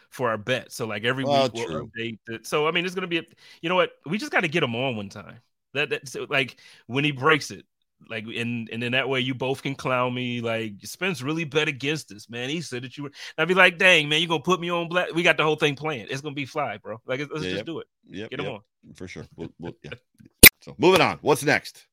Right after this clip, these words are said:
Speaker 1: <laughs> Um, really, you know what? We can go anywhere you want, but the, the, the, the place that I really want, have you caught up on Hard Knocks yet?
Speaker 2: I have not. I'm behind this
Speaker 1: Ah,
Speaker 2: week.
Speaker 1: okay. Okay. Well, I won't,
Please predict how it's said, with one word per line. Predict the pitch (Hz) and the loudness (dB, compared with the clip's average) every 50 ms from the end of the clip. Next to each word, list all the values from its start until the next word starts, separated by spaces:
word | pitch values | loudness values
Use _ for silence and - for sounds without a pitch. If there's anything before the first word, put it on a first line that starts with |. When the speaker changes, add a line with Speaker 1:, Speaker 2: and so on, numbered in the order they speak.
| _ _ _ _ _ _ _ _ _ _ _ _ | _ _ _ _ _ _ _ _ _ _ _ _
Speaker 1:
<laughs> | - - - - - - - - - - _ _ _ _ _ _ _ - - - - - - - - - | -18 -14 -12 -12 -12 -12 -12 -14 -14 -16 _ _ _ _ _ _ _ -18 -16 -14 -14 -14 -14 -8 -2 0
Um, | 139 143 147 147 143 143 139 139 120 - _ _ _ _ _ _ _ _ _ _ _ - - _ | 4 4 6 6 4 2 0 -6 -12 -14 _ _ _ _ _ _ _ _ _ _ _ -20 -20 _
really, | - 147 156 220 294 277 208 170 | -6 0 2 2 2 2 0 -4
you | 143 156 170 | -2 -2 0
know | 175 202 | 2 2
what? | 214 233 240 190 - _ _ _ _ - | 2 2 2 0 -4 _ _ _ _ -10
We | 147 160 226 | -6 -6 -6
can | 226 311 277 | -4 -4 -2
go | 220 214 190 | 0 0 0
anywhere | 196 190 185 180 180 | 0 0 0 0 0
you | 170 156 147 | -2 -2 0
want, | 143 165 190 180 - | 0 2 2 0 0
but | 131 127 127 | -4 -10 -12
the, | 131 120 - | -12 -12 -10
the, | - 127 127 - | -8 -8 -8 -8
the, | - 120 117 _ _ _ _ | -10 -12 -12 _ _ _ _
the | - - | -18 -18
place | 117 - - 180 185 185 | -12 -6 -6 -4 -4 -4
that | - 139 | -2 -2
I | 147 | 0
really | 170 208 202 165 151 | 0 0 -2 -4 -4
want, | 143 139 - | -4 -4 -2
have | 135 147 156 | 0 0 0
you | 196 202 | 0 0
caught | - 233 220 | 2 2 2
up | 208 - | 0 0
on | 190 175 | -2 0
Hard | 170 175 180 185 185 | 0 0 0 -2 -4
Knocks | 190 185 185 - | -6 -8 -8 -10
yet? | 196 190 190 - _ _ _ _ _ _ _ _ _ - - - | -12 -12 -12 -14 _ _ _ _ _ _ _ _ _ -12 -2 2
Speaker 2:
I | 107 113 | 4 6
have | 131 143 139 139 | 6 6 6 8
not. | 147 160 170 160 113 - - | 8 10 10 10 8 6 2
I'm | - 110 | -2 -2
behind | 107 104 107 107 139 143 127 90 73 | 0 -2 -2 0 0 0 0 0 -4
this | - - 101 | -6 -10 -8
Speaker 1:
Ah, | 98 98 101 101 98 98 95 | -4 -2 0 0 0 0 0
Speaker 2:
week. | 98 98 | -2 -6
Speaker 1:
okay. | - - - - - - _ _ _ - | -8 -10 -14 -16 -18 -20 _ _ _ -12
Okay. | 110 110 - - - 113 _ | -12 -10 -12 -12 -16 -16 _
Well, | - 113 117 113 | -8 -4 -2 0
I | |
won't, | 120 117 120 107 - | 0 0 0 0 -4